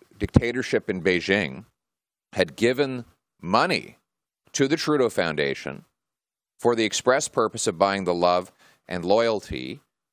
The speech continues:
of Justin Trudeau, the Prime Minister of Canada. Now, Johnson's part of the <laughs> Trudeau Foundation, so of course he wouldn't want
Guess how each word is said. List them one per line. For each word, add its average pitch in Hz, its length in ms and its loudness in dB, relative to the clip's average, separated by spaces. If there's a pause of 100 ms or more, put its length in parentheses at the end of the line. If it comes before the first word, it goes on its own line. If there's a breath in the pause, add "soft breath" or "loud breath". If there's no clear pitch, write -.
(140)
of 101 120 0
Justin 101 380 0
Trudeau, 147 320 -2
the 85 80 -6
Prime 107 240 0
Minister 107 320 -2
of 110 80 -4
Canada. 131 400 -6 (280)
Now, 120 160 4
Johnson's 160 480 0
part 214 280 0
of - 140 -6
the 139 100 0
<laughs> - 100 -8
Trudeau 139 300 0
Foundation, 95 640 -2
so 107 120 -8
of 90 80 -14
course 156 340 -2 (260 loud breath)
he 123 140 -2
wouldn't 131 280 0
want 117 300 2